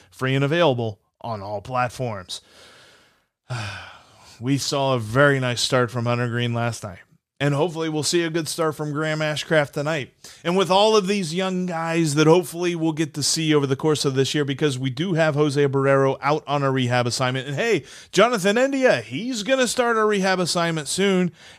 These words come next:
And Donovan Solano as well, although he's not really one of the rookies that we're talking about here. But anyway, there's lots of excitement amidst all of this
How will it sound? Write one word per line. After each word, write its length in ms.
And 320
Donovan 380
Solano 480
as 100
well, 200
although 260
he's 140
not 160
really 220
one 160
of 80
the 100
rookies 380
that 140
we're 80
talking 300
about 200
here. 160
But 160
anyway, 400
there's 180
lots 260
of 140
excitement 720
amidst 560
all 220
of 140
this 1080